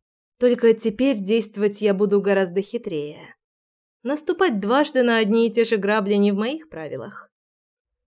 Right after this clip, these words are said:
Поскольку новый начальник управления не удосужился сообщить свой адрес, мне пришлось выпытывать его у Грейс.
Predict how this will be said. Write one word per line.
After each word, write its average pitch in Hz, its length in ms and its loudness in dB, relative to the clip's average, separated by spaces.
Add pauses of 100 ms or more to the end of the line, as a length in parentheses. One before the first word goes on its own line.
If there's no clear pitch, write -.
(600)
Поскольку 233 540 2
новый 208 280 4
начальник 196 560 0
управления 196 680 2
не 202 100 6
удосужился 202 720 0
сообщить 196 560 -6
свой 196 200 -4
адрес, 196 460 -4
мне 269 200 -2
пришлось 302 500 -2
выпытывать 294 560 -4
его 202 180 -2
у 208 100 -2
Грейс. - 580 -10